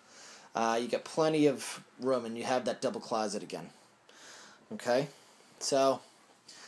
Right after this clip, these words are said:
you know, tons of, tons of space here. All right, so, and then the last room to show you here is the bathroom. Okay,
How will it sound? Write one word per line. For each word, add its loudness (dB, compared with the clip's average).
you 4
know, 4
tons 4
of, -4
tons 4
of 4
space 4
here. -2
All -6
right, -2
so, 2
and 4
then 4
the 8
last 12
room 6
to 4
show 8
you 10
here 6
is 4
the 0
bathroom. 0
Okay, 0